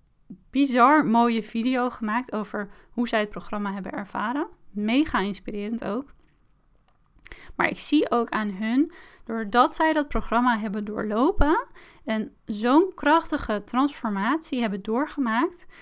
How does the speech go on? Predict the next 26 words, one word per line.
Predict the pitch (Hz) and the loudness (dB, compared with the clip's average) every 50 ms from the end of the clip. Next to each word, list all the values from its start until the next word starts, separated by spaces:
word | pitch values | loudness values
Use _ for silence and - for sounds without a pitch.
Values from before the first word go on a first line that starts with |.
| - - - - _ _ | -20 -20 -20 -20 _ _
is | - - 233 240 226 - - | -6 -4 -2 -2 -2 -4 -4
dat | - 220 214 208 208 | -2 -2 -2 -2 0
balletje | 220 226 233 285 311 311 - - 247 208 | 0 2 2 4 2 0 -2 -6 -6 -6
daarna | 214 214 208 202 196 202 202 208 240 285 - | -4 -4 -4 -4 -4 -4 0 0 2 0 0
in | - - 240 | 0 -2 -2
hun | 233 233 226 214 | -2 -2 -4 -4
leven | 208 202 202 208 202 220 - - - 220 226 240 - - | -4 -4 -6 -6 -6 -8 -10 -10 -8 -8 -8 -8 -8 -8
echt | - 214 - - - | -10 -10 -10 -10 -12
gigantisch | - - 240 233 - - - - - 233 240 247 240 - - 208 - | -8 -6 -4 -4 -6 -8 -6 -2 0 2 2 2 0 -2 -6 -10 -8
gaan | - - 202 202 196 190 196 - | -8 -6 -6 -4 -6 -6 -8 -10
rollen. | 214 196 202 214 208 208 208 262 277 - _ _ - - - - - _ _ | -8 -8 -6 -6 -8 -8 -10 -12 -14 -16 _ _ -20 -20 -20 -20 -20 _ _
Dus | - 220 220 233 233 226 - - - - - - - - - - _ _ _ _ _ _ _ _ _ _ _ _ _ _ | -4 -2 -2 0 -2 -2 -6 -8 -10 -12 -18 -20 -20 -20 -20 -20 _ _ _ _ _ _ _ _ _ _ _ _ _ _
ja, | - - 240 - - - - _ _ _ _ - | -8 -6 -4 -4 -6 -8 -12 _ _ _ _ -12
ik | - 226 - - | -10 -10 -10 -12
geloof | - - - - 214 220 220 220 233 220 - - - - - - | -14 -10 -6 -4 -2 -2 0 -2 -2 -4 -6 -12 -16 -18 -14 -8
honderd | - 220 240 254 262 240 - | -2 0 2 2 2 0 -2
procent | - 214 - - 214 202 - | -6 -8 -8 -8 -8 -8 -8
in | - | -8
het | - 208 | -8 -8
programma | - - - - - 202 202 202 | -8 -8 -8 -6 -6 -6 -6 -6
en | 202 202 | -6 -6
dat | 196 202 208 | -6 -6 -8
is | 208 - | -8 -10
ook | - 196 | -10 -8
de | - 214 | -8 -8
reden | - 214 214 220 208 208 202 285 320 | -6 -4 -4 -4 -4 -6 -8 -10 -12